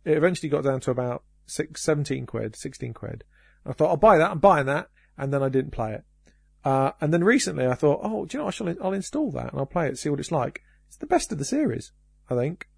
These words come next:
I, I mean, I like Dead Rising one, and I quite like Dead Rising two. Um, although it's got a lot, it's weird. Dead Rising two fixed a load of things and then fucked up a load of other things, 'cause the explosions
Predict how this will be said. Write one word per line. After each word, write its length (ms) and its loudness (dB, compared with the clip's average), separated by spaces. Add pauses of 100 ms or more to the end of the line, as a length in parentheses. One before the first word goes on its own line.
I, 60 -6
I 80 -2
mean, 140 2
I 100 4
like 260 2
Dead 160 2
Rising 380 -2
one, 300 -6 (100)
and 280 -6 (220)
I 80 0
quite 400 2
like 220 -4
Dead 160 -4
Rising 340 -6
two. 380 -6 (560)
Um, 340 -4 (1160)
although 160 0
it's 140 0
got 120 -2
a 60 0
lot, 260 0
it's 140 -4
weird. 240 6
Dead 100 4
Rising 220 2
two 140 2
fixed 340 -2
a 20 0
load 220 0
of 60 -10
things 420 -8
and 100 -6
then 120 -4
fucked 320 -8
up 100 -6
a 20 -2
load 160 -2
of 80 -6
other 180 0
things, 320 -14
'cause 200 -6
the 80 -4
explosions 640 0